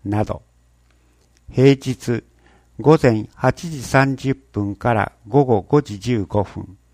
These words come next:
予約優先。休日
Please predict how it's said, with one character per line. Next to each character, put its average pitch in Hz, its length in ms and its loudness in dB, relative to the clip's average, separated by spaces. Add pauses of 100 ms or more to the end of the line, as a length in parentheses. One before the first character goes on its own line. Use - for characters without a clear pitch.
(280)
予 101 140 0
約 127 360 -2
優 113 240 -4
先。 95 360 -6 (920)
休 135 220 0
日 120 480 -4